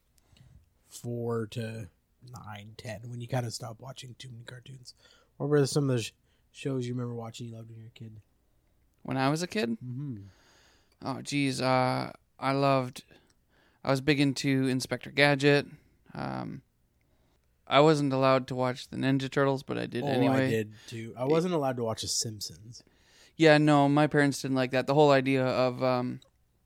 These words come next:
Speaker 2: Bart even just calling his dad Homer, it just, the, that was so disrespectful.
Speaker 1: Mm-hmm.
Speaker 2: Um, you know, just him and his little comments like, "Eat my shorts."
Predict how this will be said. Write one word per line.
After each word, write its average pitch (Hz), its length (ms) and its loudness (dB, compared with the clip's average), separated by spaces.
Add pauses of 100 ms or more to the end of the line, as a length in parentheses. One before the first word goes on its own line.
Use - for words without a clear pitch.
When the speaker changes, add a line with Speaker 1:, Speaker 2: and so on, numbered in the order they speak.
(420)
Speaker 2:
Bart 135 400 2
even 131 260 -2
just 127 160 -6 (300)
calling 131 320 -2
his 127 140 -8
dad 117 240 -6
Homer, 127 500 -2 (880)
it 127 80 -8
just, 131 320 -10
the, 131 140 -8 (160)
that 131 200 0
was 127 160 -4
so 139 220 0
disrespectful. 127 880 -6
Speaker 1:
Mm-hmm. 110 400 -6 (160)
Speaker 2:
Um, 131 460 -8 (380)
you 131 120 -10
know, 131 100 -6
just 127 280 -10
him 131 240 0
and 127 80 -2
his - 280 -8 (640)
little 131 140 -2
comments 127 440 -2
like, 131 220 -8
"Eat 135 140 -6
my 127 180 -4
shorts." 127 640 -6